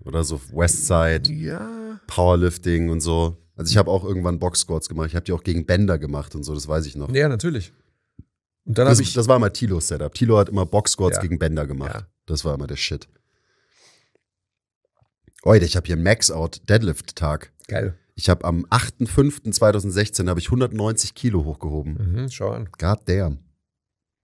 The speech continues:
Speaker 1: Da war ich dann gar nicht mehr, gar nicht mehr so schwach. Immer noch schwach, aber nicht mehr so schwach.
Speaker 2: Mhm.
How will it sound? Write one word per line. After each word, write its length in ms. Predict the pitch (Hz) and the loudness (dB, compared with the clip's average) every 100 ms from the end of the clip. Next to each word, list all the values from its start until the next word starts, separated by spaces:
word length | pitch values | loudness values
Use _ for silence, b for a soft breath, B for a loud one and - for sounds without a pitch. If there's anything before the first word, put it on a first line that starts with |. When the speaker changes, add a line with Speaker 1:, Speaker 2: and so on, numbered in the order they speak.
| _ _ _ | _ _ _
Speaker 1:
Da 120 | - 71 | -6 2
war 100 | 90 | 2
ich 60 | |
dann 120 | - 87 | 2 0
gar 160 | 87 | 0
nicht 140 | 95 95 | -2 -2
mehr, 240 | 90 87 - _ | -2 -4 -8 _
gar 160 | 87 | -2
nicht 140 | 98 90 | -2 -2
mehr 100 | 90 | -4
so 440 | 76 85 104 95 | -2 2 4 2
schwach. 400 | - 69 65 - | 0 -8 -12 -12
Immer 200 | - 107 | -8 -4
noch 160 | 104 101 | -4 -4
schwach, 380 | - 98 147 - | -2 -2 -4 -6
aber 380 | 85 90 90 - | -2 -2 -2 -6
nicht 140 | 90 90 | -10 -6
mehr 100 | 82 | -6
so 180 | 76 71 | -6 -8
schwach. 340 | - - - | -8 -10 -8
Speaker 2:
Mhm. 320 | 104 95 104 | -4 -2 -4